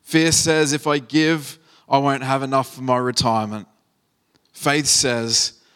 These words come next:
"He will supply all my needs according to his riches in glory." Fear says, "What I have to give is little and insignificant."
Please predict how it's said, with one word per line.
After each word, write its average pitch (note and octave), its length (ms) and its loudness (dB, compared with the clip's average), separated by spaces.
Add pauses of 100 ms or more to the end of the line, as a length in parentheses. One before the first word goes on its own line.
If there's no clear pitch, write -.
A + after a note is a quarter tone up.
(220)
"He C#3+ 140 2
will D3+ 180 0
supply C3+ 480 0
all D3+ 360 0
my C#3+ 200 0
needs A#2 520 -6 (360)
according C3 680 -2
to A2 120 -14
his B2+ 300 -2
riches A2 600 -4 (220)
in A2+ 160 -8
glory." G#2 500 -4 (3250)
Fear E3 320 2
says, D#3+ 420 0
"What D3 160 2
I C#3 80 0
have D3+ 300 -2
to D#3 100 -2
give C#3+ 380 -2
is B2 120 -2
little D3+ 460 0 (300)
and C3 120 -4
insignificant." C3 840 -4